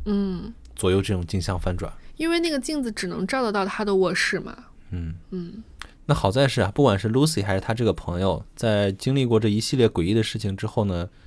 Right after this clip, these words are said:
Speaker 2: 自己的生活、工作和健康、精神啊，都没有受到什么影响。但 Lucy 本人也说啊，说他这个事儿他能记一辈子，
Speaker 1: <laughs>
Speaker 2: 也全当是经历了一个非常奇妙的一个体验吧。
Speaker 1: 嗯，
Speaker 2: 嗯。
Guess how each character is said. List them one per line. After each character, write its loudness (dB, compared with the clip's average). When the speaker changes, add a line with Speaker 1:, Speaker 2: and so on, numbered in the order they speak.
Speaker 2:
自 0
己 6
的 2
生 4
活、 4
工 2
作 2
和 -2
健 0
康、 -2
精 0
神 2
啊， -6
都 -4
没 2
有 0
受 -6
到 0
什 -4
么 -6
影 -2
响。 0
但 2
Lucy 2
本 2
人 4
也 2
说 0
啊， 0
说 -4
他 0
这 -2
个 2
事 2
儿 6
他 -2
能 0
记 -2
一 4
辈 2
子， -12
Speaker 1:
<laughs> -16
Speaker 2:
也 2
全 2
当 4
是 0
经 2
历 4
了 4
一 4
个 0
非 0
常 0
奇 0
妙 6
的 2
一 0
个 0
体 -8
验 0
吧。 -10
Speaker 1:
嗯， -4
Speaker 2:
嗯。 -8